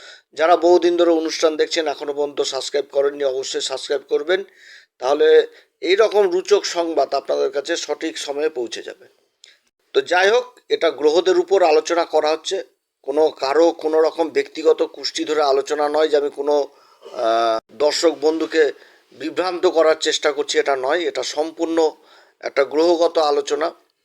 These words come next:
এবং চন্দ্র রাশি অনুসারে বলা হচ্ছে।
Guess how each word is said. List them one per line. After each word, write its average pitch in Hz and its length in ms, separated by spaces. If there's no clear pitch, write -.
এবং 185 320
চন্দ্র 175 360
রাশি 165 260
অনুসারে 156 400
বলা 107 240
হচ্ছে। - 280